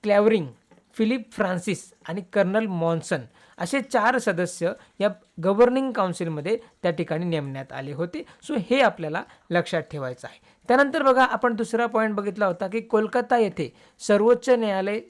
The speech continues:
स्थापन करण्यात आले होते. तर बघा, हे सतराशे चौऱ्याहत्तरला हे न्यायालय स्थापन झाले. ह्याच्यामध्ये एकूण चार सदस्य होते, बरोबर? मग याच्यामध्ये मुख्य न्यायमूर्ती म्हणून इलिजा इम्पे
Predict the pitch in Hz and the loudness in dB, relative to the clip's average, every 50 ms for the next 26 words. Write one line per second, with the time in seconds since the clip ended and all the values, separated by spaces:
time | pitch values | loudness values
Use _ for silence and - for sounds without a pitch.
0 | _ - - - 180 175 - 185 175 160 180 165 165 160 151 156 143 139 143 139 | _ -10 -6 -6 -4 -2 -2 -2 -2 -2 -2 -2 -2 -2 -4 -6 -6 -8 -8 -8
1 | 131 131 - 170 160 - - - - _ _ - 269 285 240 247 180 190 202 226 | -10 -8 -4 -2 -2 -2 -2 -6 -20 _ _ 2 2 4 4 4 2 2 0 0
2 | 185 180 220 220 - 214 185 - 208 202 214 208 247 247 - 214 190 185 190 196 | 0 -2 -2 -2 -2 -4 -4 -2 -2 -2 -2 -2 -2 -4 -2 0 0 0 0 -2
3 | 185 - 214 202 208 180 143 135 170 170 170 165 165 170 175 180 175 - 175 156 | 0 0 -2 0 0 -2 -6 -6 -6 -6 -4 -2 -2 -2 -2 -2 -4 -6 -8 -8
4 | - - 202 196 170 151 135 135 175 220 - - - _ _ - 202 208 202 - | -4 -4 -2 -2 -2 -4 -4 -6 -6 -8 -10 -16 -20 _ _ -4 -2 -2 0 0
5 | 285 269 269 247 269 277 - - 220 220 220 - - 262 226 226 254 - - _ | 0 2 2 2 0 -2 -4 -4 -4 -4 -4 -4 -2 0 0 0 0 -2 -10 _
6 | _ _ _ _ _ - - 233 220 247 285 294 214 - 202 165 165 156 - - | _ _ _ _ _ -2 0 2 4 4 4 2 2 0 0 0 0 -2 -4 -6
7 | 160 135 107 98 - - - _ _ _ _ - 196 254 277 277 247 - - - | -8 -8 -8 -10 -14 -20 -20 _ _ _ _ 0 2 2 4 4 2 2 0 -4
8 | - - - 240 254 240 - _ _ - 220 214 208 208 208 - 254 226 214 202 | -12 -4 -2 -2 -2 -2 -4 _ _ -10 -4 -2 -2 0 2 2 0 2 0 0
9 | 208 247 - 233 185 226 247 - - - 294 285 262 240 233 233 220 220 214 202 | -2 -4 -4 -2 -2 -2 -2 -4 -4 -2 -2 0 2 2 2 2 2 0 0 0
10 | 185 226 202 180 175 185 208 208 185 - - _ _ - 214 214 226 247 214 208 | -2 -2 -2 0 0 -2 -2 -6 -10 -14 -20 _ _ -4 -2 0 0 0 2 2
11 | 240 233 233 233 - 208 196 185 165 - 147 | 2 0 0 -2 -2 -2 -2 0 0 -2 -4